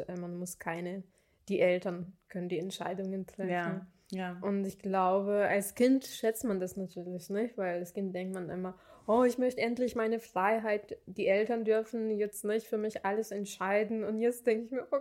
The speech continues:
Speaker 1: Gott, ich möchte, dass meine Eltern für mich das entscheiden."
Speaker 2: Ja, und ich muss sagen,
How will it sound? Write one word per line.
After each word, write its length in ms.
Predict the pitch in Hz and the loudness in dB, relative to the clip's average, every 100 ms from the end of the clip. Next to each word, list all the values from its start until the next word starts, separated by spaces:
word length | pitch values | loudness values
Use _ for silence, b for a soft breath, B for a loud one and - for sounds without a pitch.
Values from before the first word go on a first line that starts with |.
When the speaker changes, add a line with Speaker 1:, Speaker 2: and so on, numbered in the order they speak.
| - | 0
Speaker 1:
Gott, 300 | 233 269 - | 2 2 4
ich 180 | 277 285 | 2 4
möchte, 420 | 233 302 - 247 | 2 2 4 2
dass 220 | 220 277 - | 2 -2 0
meine 320 | 220 254 254 | 2 4 6
Eltern 400 | 240 330 294 359 | 6 6 8 6
für 280 | 320 320 269 | 6 2 4
mich 320 | 285 427 - | 4 2 0
das 200 | 269 - | -2 2
entscheiden." 760 | 320 294 - - - - - - - - - _ _ B B B B | 2 2 -2 -2 -2 -4 -8 -16 -20 -20 -20 _ _ B B B B
Speaker 2:
Ja, 400 | 220 220 254 - | 6 8 6 4
und 120 | 233 | 0
ich 140 | 254 311 | -2 -2
muss 220 | 339 359 | -2 0
sagen, 440 | 269 311 294 302 | -2 0 0 0